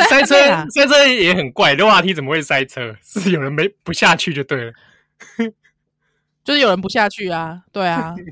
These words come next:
Speaker 2: <laughs> 就是那边不知道在那边，以前我们都会说，以前小时候就会说：“前面在干嘛？在棒赛哦。”没有，就是，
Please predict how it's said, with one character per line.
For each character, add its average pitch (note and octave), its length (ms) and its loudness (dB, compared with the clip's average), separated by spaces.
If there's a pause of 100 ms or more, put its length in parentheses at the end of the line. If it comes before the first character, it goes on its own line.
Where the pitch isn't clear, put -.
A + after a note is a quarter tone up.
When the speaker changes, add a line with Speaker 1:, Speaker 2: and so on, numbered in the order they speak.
Speaker 2:
<laughs> - 240 -20
就 C4+ 100 -6
是 C#4 300 0
那 B3+ 80 -12
边 B3+ 240 -4 (240)
不 A3 100 -14
知 A#3+ 80 -4
道 A#3+ 200 2
在 A3 40 -4
那 A3+ 120 -6
边， A3 420 -10 (960)
以 A3 60 -6
前 A#3 120 0
我 A3 80 2
们 G3+ 140 -6
都 B3 80 0
会 C4+ 100 0
说， B3 280 -6
以 G3 100 -10
前 G3 160 -4
小 F#3+ 160 -4
时 G3 100 -8
候 A3 120 -2
就 A3 180 -6
会 B3 60 -8
说 A#3 180 -4
：“前 F4+ 100 -4
面 A4+ 100 -2
在 B4+ 220 2
干 B4 200 2
嘛？ G4 280 4
在 G#4+ 80 -2 (120)
棒 G4+ 180 2
赛 F#4 380 0
哦。” F3 180 -4
没 F#3+ 60 -8
有， F3+ 120 -8
就 G3 100 -12
是， A#3 120 -8